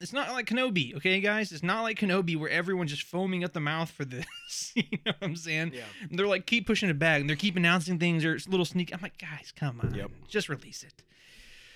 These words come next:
Speaker 1: So, anyway, so it's gonna be interesting to see if that's the case, or it's gonna be interesting to see whether we even get this or not. So, moving on, we'll get to our last rumor, um, before we move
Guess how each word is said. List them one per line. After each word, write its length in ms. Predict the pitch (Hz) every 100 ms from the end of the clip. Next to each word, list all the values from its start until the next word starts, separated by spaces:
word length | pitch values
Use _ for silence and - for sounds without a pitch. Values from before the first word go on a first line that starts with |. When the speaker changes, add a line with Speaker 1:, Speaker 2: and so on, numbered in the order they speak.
| - - - -
Speaker 1:
So, 360 | - 226 180 - - - -
anyway, 340 | 214 180 131 127
so 220 | - 214
it's 100 | 214
gonna 140 | 254
be 100 | 240
interesting 340 | 226 220 - 185
to 60 |
see 120 | 170
if 100 | 165
that's 160 | 151 143
the 100 | 143
case, 340 | - 160 151
or 160 | - 131
it's 120 | 135
gonna 180 | 156 147
be 220 | 147 143 -
interesting 460 | 170 156 151 156
to 60 | 143
see 120 | 147
whether 220 | 139 139
we 120 | 135 131
even 180 | 127
get 160 | 123 123
this 160 | 120 -
or 40 |
not. 260 | 113 113 -
So, 300 | - 123 120 - _ _ _ _ _ _ - - - - - _
moving 280 | - 277 262
on, 220 | 214 208
we'll 120 | 208 196
get 120 | 180
to 80 | 180
our 120 | 151
last 420 | 143 151 165 -
rumor, 460 | 160 160 156 151 147 - 165
um, 320 | 147 135 135
before 200 | 135 156
we 80 | 147
move 280 | 147 151